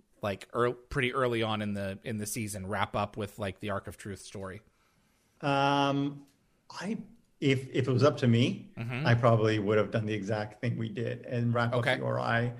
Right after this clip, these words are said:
Speaker 2: and, uh, and maybe introduced a new villain in, in, in season eleven. I,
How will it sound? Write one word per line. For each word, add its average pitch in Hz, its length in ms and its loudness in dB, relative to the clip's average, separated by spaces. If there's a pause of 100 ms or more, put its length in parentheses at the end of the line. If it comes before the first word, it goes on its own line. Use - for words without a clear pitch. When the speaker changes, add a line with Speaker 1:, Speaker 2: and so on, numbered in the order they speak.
(360)
Speaker 2:
and, 117 340 6
uh, 110 380 4
and 113 500 0
maybe 113 240 2
introduced 107 380 -10
a - 40 -8
new - 160 -10
villain 67 300 -12 (220)
in, 120 320 -4
in, 123 100 -4
in 117 60 -2
season 123 280 -12
eleven. 131 240 -8
I, 76 140 -10